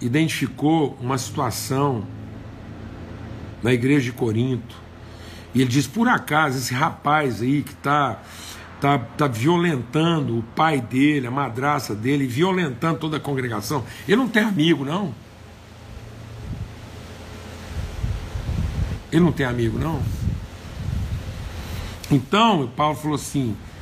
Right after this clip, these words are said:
"Por amor a ele e à congregação, os amigos de verdade vão se reunir e vão encomendar a alma dele pra Deus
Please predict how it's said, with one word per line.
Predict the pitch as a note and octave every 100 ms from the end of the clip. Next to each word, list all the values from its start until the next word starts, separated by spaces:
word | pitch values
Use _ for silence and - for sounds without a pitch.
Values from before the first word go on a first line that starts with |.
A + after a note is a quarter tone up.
| - - -
"Por | F#3 G#3
amor | G3+ F3 G#3+
a | A3+
ele | F#3 G3 A3 F#3+ E3+ G#2+ - - - - - - -
e | D#3+
à | E3
congregação, | E3+ E3 D3 C#3+ B2+ A2+ - E3 F3+ D3
os | D3
amigos | D#3+ G3 F3 A#3 C#4 C#3+ C3+
de | A2+
verdade | C3 B2+ G2+ C3+ D3+
vão | B2 D#3+
se | -
reunir | C3 A#2 A2 C#3 D#3+ - - - - - -
e | D3
vão | C3 A3+
encomendar | A3+ A#3+ C#4 D#4+ D4 E3 F#3+ B3 G#3 G2 -
a | C#3+
alma | F#3 A#3
dele | E3+ E3+ F#3+
pra | A3+
Deus | G#3 F3+ A3 E3+ -